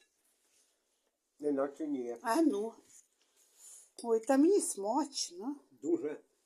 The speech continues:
Speaker 1: вкусно.
Speaker 2: Зачем тут хліб? Тобі від хліба ще? Ні,
Speaker 1: Та
Speaker 2: ну,
Speaker 1: ладно,
Speaker 2: поки,
Speaker 1: поки обійдуся.
Speaker 2: поки куштуємо так.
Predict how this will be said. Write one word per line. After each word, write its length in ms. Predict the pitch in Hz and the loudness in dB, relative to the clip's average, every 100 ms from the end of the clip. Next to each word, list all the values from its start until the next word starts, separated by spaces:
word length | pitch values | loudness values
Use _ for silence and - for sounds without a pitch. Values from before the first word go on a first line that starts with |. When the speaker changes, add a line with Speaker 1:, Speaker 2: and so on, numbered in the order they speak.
| _ _ | _ _
Speaker 1:
вкусно. 160 | - 269 | -4 6
Speaker 2:
Зачем 540 | 440 453 - 240 196 | 8 8 6 2 0
тут 220 | 190 202 | -10 -16
хліб? 540 | - - 185 170 202 _ _ _ _ _ | -16 -14 -12 -14 -16 _ _ _ _ _
Тобі 260 | 294 269 339 | -6 -2 0
від 120 | 339 | -2
хліба 380 | - 381 302 339 | 0 0 0 -10
ще? 340 | - - 330 - _ _ _ _ _ _ _ _ | -18 -16 -16 -16 _ _ _ _ _ _ _ _
Ні, 440 | 302 311 247 202 175 | -2 0 -2 -6 -4
Speaker 1:
Та 60 | |
Speaker 2:
ну, 100 | 147 | -2
Speaker 1:
ладно, 260 | 127 127 - | -2 -4 -6
Speaker 2:
поки, 200 | - - | -6 4
Speaker 1:
поки 220 | 160 170 | 8 8
обійдуся. 680 | - - - 135 113 - - - | 8 4 4 -4 -10 -14 -16 -12
Speaker 2:
поки 400 | 302 - 320 - | -6 -2 -2 -2
куштуємо 640 | 269 - - 269 240 233 - | -6 -4 -4 -4 -4 -8 -12
так. 460 | 196 - - - | -18 -18 -18 -14